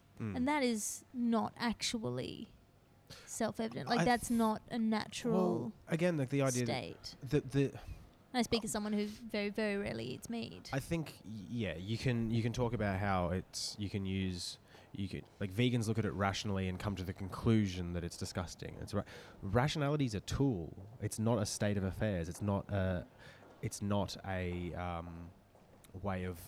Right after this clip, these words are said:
Speaker 1: looking at. It's supposed to be more quiet, and there are
Speaker 2: That's all right. No, it is more quiet, but
Speaker 1: It's not quiet for my eyes.
Speaker 2: we just
Speaker 1: Um,
Speaker 2: have, uh, some ladies in traditional costume walking past.
Speaker 1: <laughs>
Speaker 2: I don't know what it's a traditional costume of, but it's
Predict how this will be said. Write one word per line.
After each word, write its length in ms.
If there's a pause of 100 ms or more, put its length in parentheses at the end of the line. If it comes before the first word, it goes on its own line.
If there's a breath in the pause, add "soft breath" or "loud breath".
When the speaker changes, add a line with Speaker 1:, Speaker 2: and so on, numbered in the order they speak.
(240)
Speaker 1:
looking 420 (100)
at. 180 (460 loud breath)
It's 120
supposed 220
to 60
be 120 (260)
more 160
quiet, 420
and 100
there 120
are 180 (200)
Speaker 2:
That's 200
all 60
right. 200
No, 140
it 120
is 120
more 160
quiet, 360 (100)
but 60
Speaker 1:
It's 100
not 120
quiet 200
for 60
my 120
eyes. 380
Speaker 2:
we 160
just 180
Speaker 1:
Um, 100
Speaker 2:
have, 220 (340)
uh, 380
some 240
ladies 300
in 100
traditional 440
costume 600
walking 380
past. 480 (320 loud breath)
Speaker 1:
<laughs> 380
Speaker 2:
I 40
don't 160
know 120
what 100
it's 140
a 60
traditional 420
costume 400
of, 220
but 120
it's 160